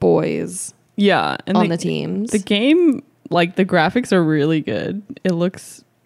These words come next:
Speaker 2: great.
Speaker 1: It looks great.
Speaker 2: Yeah.
Speaker 1: The, um, actually, can we pause for just a second and say our, like, video game history a little bit?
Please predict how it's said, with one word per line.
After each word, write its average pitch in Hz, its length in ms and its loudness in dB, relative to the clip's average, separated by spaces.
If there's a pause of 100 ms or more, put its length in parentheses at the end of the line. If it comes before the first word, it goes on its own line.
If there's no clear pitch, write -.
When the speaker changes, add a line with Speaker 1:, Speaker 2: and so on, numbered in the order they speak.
(320)
Speaker 2:
great. - 500 -2
Speaker 1:
It 233 120 4
looks 254 260 0
great. 247 480 4
Speaker 2:
Yeah. - 140 0
Speaker 1:
The, 190 640 4 (120)
um, 170 560 -4 (1000)
actually, 269 360 0
can 254 160 -2
we 262 140 0
pause 220 380 0
for 226 160 0
just 208 240 0
a 208 60 -2
second 202 500 -2
and 202 280 0
say 180 640 -2 (1000)
our, 185 240 4
like, 175 200 -2
video 180 360 0
game 180 260 -2
history 180 460 -2
a 196 80 -2
little 190 260 -4
bit? 214 420 -2